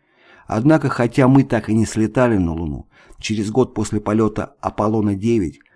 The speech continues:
К Луне в руки советских ученых тоже лег лунный грунт,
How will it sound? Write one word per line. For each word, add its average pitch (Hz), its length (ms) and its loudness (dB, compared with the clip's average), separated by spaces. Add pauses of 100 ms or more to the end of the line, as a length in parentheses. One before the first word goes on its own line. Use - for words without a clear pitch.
(400)
К - 20 -4
Луне 131 480 4
в 95 140 -8
руки 107 240 -4
советских 104 540 -4
ученых 104 500 -2
тоже 135 340 0
лег 98 260 -2
лунный 98 340 0
грунт, 95 440 -2